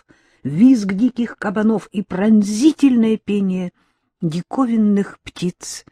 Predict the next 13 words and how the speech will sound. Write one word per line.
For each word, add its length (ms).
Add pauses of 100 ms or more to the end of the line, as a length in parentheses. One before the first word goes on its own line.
экватора. 800 (680)
Ее 220
голос 400
ошеломлял. 960 (680)
Она 220
брала 260
предельную 760
высоту 460
звукового 600
барьера, 520
которую, 300
казалось, 380
уже 300